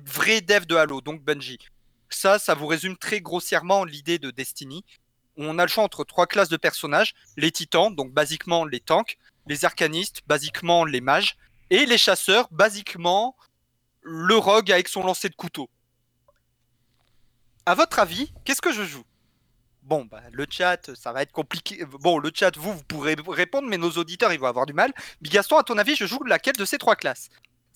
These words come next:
Le tank, son arme de ba-, son arme emblématique, ça va être un marteau.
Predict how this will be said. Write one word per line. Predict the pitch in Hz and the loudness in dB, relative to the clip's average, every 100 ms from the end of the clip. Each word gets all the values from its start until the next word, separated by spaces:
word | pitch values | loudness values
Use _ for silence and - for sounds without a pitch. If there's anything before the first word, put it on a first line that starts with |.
| - | -12
Le | 156 214 | 0 0
tank, | - 254 - - | 4 4 2 -8
son | - 185 | -6 2
arme | 233 214 | 2 2
de | 226 | 2
ba-, | 214 226 | 6 4
son | 175 165 190 | 2 -2 0
arme | 233 | 2
emblématique, | 233 214 220 214 226 - | 0 0 -2 -2 -4 0
ça | 170 | 0
va | |
être | - | 2
un | 156 | -2
marteau. | 143 175 - 165 | 0 -2 -2 -10